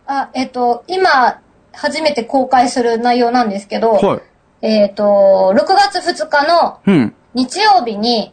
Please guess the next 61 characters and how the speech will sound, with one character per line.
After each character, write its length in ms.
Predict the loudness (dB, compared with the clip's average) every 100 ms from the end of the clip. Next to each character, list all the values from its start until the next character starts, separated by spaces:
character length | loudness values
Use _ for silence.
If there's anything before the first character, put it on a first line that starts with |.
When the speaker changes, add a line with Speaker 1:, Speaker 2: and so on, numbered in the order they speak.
| _
Speaker 1:
う 60 | -2
ん。 180 | 0
Speaker 2:
え 200 | -2 -2
っ 60 | -2
と、 120 | -2
大 320 | 0 2 2 2
阪、 540 | 0 -2 0 -2 -2 _
川 320 | 0 2 2
西 280 | 0 -2 -4
市 200 | -4 -6
と 120 | -6
い 60 | -6
う 60 | -6
と 140 | -6
こ 160 | -2 0
ろ 500 | 2 4 4 2 -2 _ _
で、 400 | 0 2 2 -2 _ _ -6
Speaker 1:
は 120 | -4
い 20 | -4
は 160 | -6
い。 80 | -14 _ _ _ _ _
Speaker 2:
え 140 | -4
っ 60 | -2
と、 580 | 0 0 0 0 0 0
ラ 160 | 2 2
イ 40 |
ブ 100 | 0
を 60 | 0
や 100 | 0
る 80 | -2
ん 60 | -6
で 80 | -12
す 120 | -2
が。 340 | 0 2 -2 -16 -20 -4
Speaker 1:
あ、 160 | -4 -4 -20 _
そ 120 | -4 -2
う、 40 |
ツ 200 | 0 2
ア 60 | 2
ー 20 |
の 120 | 2 2
前 200 | 2 2
に 80 |
大 180 | 2 0
阪 240 | 0 -2 -2
行 100 | 0
く 140 | 0
ん 60 | 0
だ。 140 | -4 _ _ _ _ _ _ _ -10
Speaker 2:
実 240 | -4 0
は 80 | 0
ち 100 | 0
ょ 40 |
っ 20 | -4
と 80 | -4
昨 140 | 0 0
日 140 | 0
決 140 | 0 2
ま 100 | 0
っ 120 | 0
て。 100 | 0